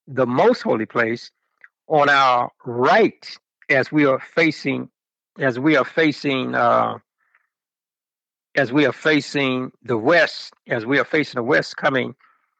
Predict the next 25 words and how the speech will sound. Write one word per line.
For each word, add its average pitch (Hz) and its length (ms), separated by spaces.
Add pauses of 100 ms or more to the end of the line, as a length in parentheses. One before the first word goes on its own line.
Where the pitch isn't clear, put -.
(280)
we 139 120
will 127 120
see 147 220
on 147 260
our 120 200
right, 170 340 (500)
well, 139 280 (160)
immediately 147 500
when 139 160
we 131 80
come 151 220
out 131 160
of 107 120
the, 117 200
uh, 113 220 (400)
most 156 240
holy 127 180
place, 120 360
we 131 160
have 123 380 (520)
the 127 120
altar 147 460
of 107 80
burnt 135 240
incense, 127 800